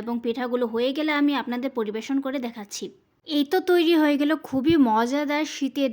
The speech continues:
দিনের জনপ্রিয় পিঠা, ভাপা পিঠা। খুব সহজ করে কিন্তু আজকের রেসিপিটি দেখানোর চেষ্টা করেছি। শীতের সকাল যদি এরকম একটা ভাপা পিঠা দিয়ে শুরুই না হয়, তাহলে কেমন হয় বলেন? এই পিঠাটা পছন্দ করে না এমন মানুষের সংখ্যা মনে হয়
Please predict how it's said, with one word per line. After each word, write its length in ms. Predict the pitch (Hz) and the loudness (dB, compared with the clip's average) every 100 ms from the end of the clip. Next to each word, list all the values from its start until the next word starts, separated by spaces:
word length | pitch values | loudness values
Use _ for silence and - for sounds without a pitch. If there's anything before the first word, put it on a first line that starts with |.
| 240 | -2
দিনের 260 | 240 254 220 | -2 -2 -2
জনপ্রিয় 500 | 233 233 262 285 277 277 | -2 0 -2 0 0 0
পিঠা, 300 | 247 226 262 285 233 | -2 -4 -2 -4 -4
ভাপা 260 | 226 220 208 | -8 -6 -8
পিঠা। 260 | 208 - 226 - _ - - | -10 -14 -18 -18 _ -10 -2
খুব 160 | 330 - - | 0 0 -2
সহজ 260 | 285 285 320 - | 0 0 -4 -2
করে 140 | 349 359 | -2 -2
কিন্তু 240 | 370 349 339 | -2 -2 -2
আজকের 260 | 330 370 285 | -2 -4 -2
রেসিপিটি 400 | 285 339 311 330 294 | -2 -4 -6 -4 -2
দেখানোর 340 | 233 269 269 311 277 | -4 -2 -2 0 -2
চেষ্টা 240 | 240 247 220 | -6 -6 -6
করেছি। 360 | 202 202 - 214 - _ _ _ | -6 -6 -8 -10 -16 _ _ _
শীতের 460 | - - 269 311 330 - | -8 -4 -2 0 0 0
সকাল 260 | 339 349 349 320 | -2 0 0 0
যদি 180 | 330 320 254 | -2 0 0
এরকম 280 | 262 330 311 302 | 0 2 2 2
একটা 140 | 339 277 | -2 -2
ভাপা 240 | 240 226 294 | -4 -4 -4
পিঠা 220 | 320 330 | -4 -2
দিয়ে 200 | 294 330 320 | 0 0 -2
শুরুই 300 | - 254 302 294 | -4 -2 2 4
না 60 | 294 277 | 4 2
হয়, 140 | 320 269 | 0 -2
তাহলে 300 | 247 262 254 220 | -4 -4 -4 -4
কেমন 220 | 202 208 208 | -4 -6 -8
হয় 180 | 208 202 190 | -8 -6 -6
বলেন? 240 | 190 170 - _ _ _ _ | -6 -10 -16 _ _ _ _
এই 160 | 254 269 277 | -2 -2 0
পিঠাটা 360 | 339 349 349 381 302 | 2 2 2 0 -2
পছন্দ 320 | 311 359 359 359 | -2 0 2 2
করে 160 | 349 330 | 0 2
না 100 | 330 214 | 0 0
এমন 160 | 240 302 320 | 0 2 2
মানুষের 340 | 349 349 339 - | 2 0 -4 0
সংখ্যা 280 | 349 320 339 | 0 2 2
মনে 260 | 330 330 311 | 4 4 4
হয় 140 | 330 | 0